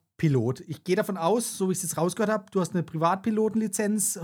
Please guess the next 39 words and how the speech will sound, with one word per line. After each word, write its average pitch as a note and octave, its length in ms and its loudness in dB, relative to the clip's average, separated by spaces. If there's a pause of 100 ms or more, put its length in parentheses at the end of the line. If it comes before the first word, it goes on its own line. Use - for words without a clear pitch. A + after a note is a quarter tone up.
(120)
Hubschrauber, G#3+ 500 0
also D#3 140 0
Helikopter, F3 480 -2
in F#3 100 2
Florida G3 400 2
wahrscheinlich A3 380 0
gemacht, A#3 340 2
weil F3 300 -2
ich - 100 0
hab A3+ 160 2
mich G#3 140 4
vor - 240 -2
vielen, C4+ 420 -2
vielen A#3+ 260 0
Jahren G#3+ 360 2
auch G#3 100 2
mal A3 160 2
über G#3 120 0
das F#3 100 -2
Thema A3+ 240 0
informiert, G#3+ 480 2 (400)
einfach, F#3+ 480 2
äh, G3 420 0
weil's, F#3 320 0
weil's, F3+ 400 0
äh, F3+ 300 -2
Interesse G3 340 2
da F3 220 6
war. A#3 220 2 (360)
Und F#3 160 6
ich F#3+ 80 4
hab - 320 -2
auch G#3 220 0
damals G#3+ 400 4
mitgenommen, G#3+ 520 4
man G3 140 2
kann F#3 300 0
das, G3+ 440 0
ähm, E3+ 520 2